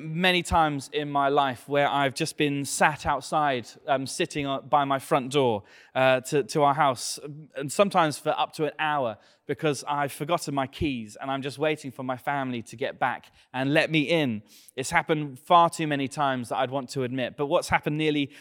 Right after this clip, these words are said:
the same amount of times as well is that I, when I've been let in, I then look in my bag and I realize I had the keys the whole time. I've just wasted an hour because I had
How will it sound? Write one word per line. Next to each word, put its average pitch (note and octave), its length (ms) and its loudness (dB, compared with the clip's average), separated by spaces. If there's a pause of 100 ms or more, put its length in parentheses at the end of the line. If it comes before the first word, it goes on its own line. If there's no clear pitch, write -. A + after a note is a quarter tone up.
(120)
the C#3 80 -4
same F#3 580 2
amount C#3+ 360 0
of B2+ 80 -8
times B2+ 360 0
as B2+ 140 -8
well C#3 240 6
is B2 220 -2
that C#3+ 100 2
I, C3 180 -2
when E3+ 220 2
I've F#3 180 2
been C#3+ 200 0
let C3+ 240 0
in, B2+ 380 -2 (360)
I C3+ 120 0
then D3+ 240 4
look D#3+ 220 0
in D3 140 -6
my C#3 160 -2
bag D3+ 460 2
and C#3 120 -4
I C#3+ 100 0
realize C#3+ 680 2
I D3+ 120 0
had E3 260 -4
the C#3+ 60 -10
keys C3+ 440 -4 (240)
the C3+ 180 2
whole D#3+ 300 4
time. D3+ 460 2
I've B2+ 160 0
just F3+ 240 -6
wasted D#3 380 -2
an C#3 100 0
hour C#3+ 340 0
because C3 400 -2
I D3 140 2
had C#3+ 420 -2